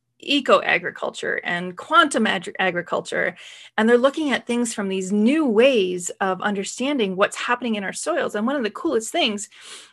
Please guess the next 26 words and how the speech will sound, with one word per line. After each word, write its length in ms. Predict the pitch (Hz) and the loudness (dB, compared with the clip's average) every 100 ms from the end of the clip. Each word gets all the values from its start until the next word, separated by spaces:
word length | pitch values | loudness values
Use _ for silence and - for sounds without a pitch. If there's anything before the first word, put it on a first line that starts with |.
| _ - | _ -4
is 320 | 220 208 196 - | 4 6 4 0
there's, 360 | 220 214 208 - | 2 2 0 0
um, 340 | 185 175 175 | 0 0 -6
there's 240 | - 226 226 | 2 2 4
this 220 | 254 - | 0 2
network 460 | 220 226 - 392 370 | 4 4 2 0 0
of 120 | 247 | -2
intelligence 800 | 226 226 - 254 247 - - - | -4 -4 0 2 2 -2 -6 -8
in 220 | 202 196 | -8 -6
soil. 380 | - 226 220 - | -2 0 0 -2
So 200 | - 190 | -2 -2
a 20 | |
lot 180 | 190 208 | 2 2
of 60 | 254 | 2
people 220 | 285 226 | -2 -4
are 40 | |
talking 340 | 214 185 220 185 | -2 -4 -4 -4
about 220 | 180 - | -2 -2
no-till 640 | 190 190 202 220 - 196 | 0 2 2 0 0 0
soil. 540 | 185 - 165 104 - - _ _ _ _ _ _ - - | 0 -2 -2 -2 -8 -14 _ _ _ _ _ _ -16 -2
So 160 | 233 | 0
no-till 460 | 220 240 285 - 277 | 4 4 2 2 2
soil 280 | - 190 190 | 2 0 0
means, 320 | 185 180 180 - - - - | -2 -6 -8 -16 -20 -14 2
and 80 | 240 | 4
I, 160 | 311 | 4